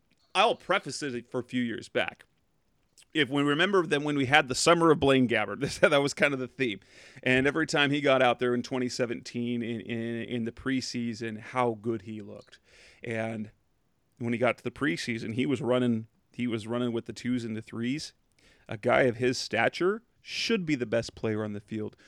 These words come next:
And that's almost, it's not, he's not going, it's not like Green's going against the twos, but he's not going up against the top cornerback. Um, and so,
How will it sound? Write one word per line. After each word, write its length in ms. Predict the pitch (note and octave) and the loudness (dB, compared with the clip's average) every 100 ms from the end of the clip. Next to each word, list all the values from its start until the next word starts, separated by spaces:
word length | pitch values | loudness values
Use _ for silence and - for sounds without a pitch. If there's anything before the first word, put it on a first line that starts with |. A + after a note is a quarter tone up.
| - _ | -20 _
And 160 | B2+ C3+ | 0 2
that's 180 | C#3 - | 0 0
almost, 540 | D#3 G3 F3 C3+ - | 2 4 4 2 2
it's 160 | D#3+ - | -6 -4
not, 220 | F3 - | -4 -2
he's 200 | E3+ E3 | -4 0
not 220 | G3 C4 | 0 2
going, 140 | E3+ C#3+ | 0 -2
it's 100 | - | -2
not 140 | D#4 | -2
like 120 | C3 - _ _ | -4 -12 _ _
Green's 340 | - C#3+ E3+ A#2+ | -4 0 0 -2
going 160 | C3+ | -2
against 260 | C3 A#2+ - | -2 -4 -4
the 60 | - | -10
twos, 540 | - D#3 B2+ A#2+ - _ _ _ _ _ _ _ | 4 6 6 0 -6 _ _ _ _ _ _ _
but 120 | C#3 | 2
he's 200 | C3 - | 2 -2
not 440 | A#2 C#3+ - B2+ | 0 0 0 -2
going 320 | A#2+ B2+ B2 B2 | 2 2 2 -2
up 180 | A#2 | -2
against 680 | A#2 A2+ D3+ B2+ - - - _ _ _ _ _ _ - | -4 -2 -2 -2 -6 -12 -14 _ _ _ _ _ _ -14
the 80 | |
top 340 | - B2+ A2+ - | -4 -2 -2 -4
cornerback. 680 | - D3 C#3 G#2+ G2+ - - _ _ _ _ _ | -6 -2 -2 -2 -4 -4 -10 _ _ _ _ _
Um, 580 | A2 A2+ A2+ A2 A2 G#2 _ _ _ _ _ _ | -4 -2 -2 -2 -4 -6 _ _ _ _ _ _
and 160 | B2 A#2 | -6 -4
so, 540 | - B2+ B2 A#2+ A2+ | 2 4 6 4 0